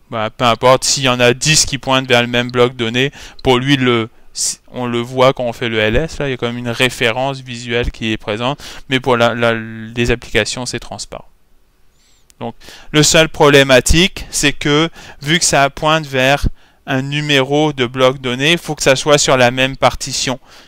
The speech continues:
Si j'avais une partition slash data, puis une partition slash T M P,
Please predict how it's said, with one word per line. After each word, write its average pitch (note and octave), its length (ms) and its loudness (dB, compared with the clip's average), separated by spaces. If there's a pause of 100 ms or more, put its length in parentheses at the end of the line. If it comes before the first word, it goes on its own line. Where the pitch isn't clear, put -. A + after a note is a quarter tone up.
(140)
Si - 340 4
j'avais C#3+ 340 6
une D3 80 -6
partition D3 600 0
slash C3+ 420 2
data, C#3+ 500 2 (340)
puis D3 140 0
une C#3 100 -6
partition C#3+ 720 -2 (380)
slash C3+ 460 4
T C#3 100 2
M A#2+ 240 2
P, D#3 360 0